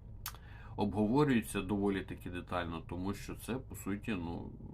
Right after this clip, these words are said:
військова дія, тобто американські військові вступили в конфлікт, і в що це виліється, чи там Іран запряжеться, там і так далі. Тобто,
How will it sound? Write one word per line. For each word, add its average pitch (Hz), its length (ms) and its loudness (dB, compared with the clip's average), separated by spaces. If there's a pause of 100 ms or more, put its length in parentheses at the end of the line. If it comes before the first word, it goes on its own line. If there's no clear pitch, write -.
(1700)
військова 104 500 2
дія, 101 400 2
тобто 87 280 -4
американські 87 680 0
військові 98 500 0
вступили 95 720 -4
в - 100 -10
конфлікт, 92 840 -2
і 82 220 -4
в 76 100 -8
що - 180 -2
це - 160 -6
виліється, 127 580 0
чи - 160 -10
там 82 260 -4
Іран 113 280 2
запряжеться, 95 680 -2
там 76 260 -6
і 73 100 -10
так 80 140 -6
далі. 67 260 -4 (100)
Тобто, 82 340 -4